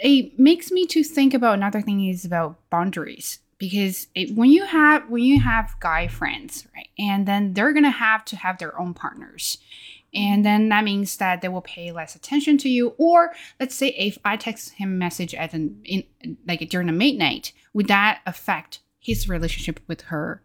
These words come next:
or his or her girlfriend? So that's something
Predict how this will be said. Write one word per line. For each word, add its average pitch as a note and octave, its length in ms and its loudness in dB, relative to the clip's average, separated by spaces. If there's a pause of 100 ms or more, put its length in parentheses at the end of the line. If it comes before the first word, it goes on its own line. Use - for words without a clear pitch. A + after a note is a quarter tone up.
or F#3 100 -2
his F3 300 -4
or D#3+ 220 -6
her D#3 420 -6
girlfriend? A3+ 560 -2 (300)
So A#3 120 -2
that's B3 300 0
something G#3+ 540 0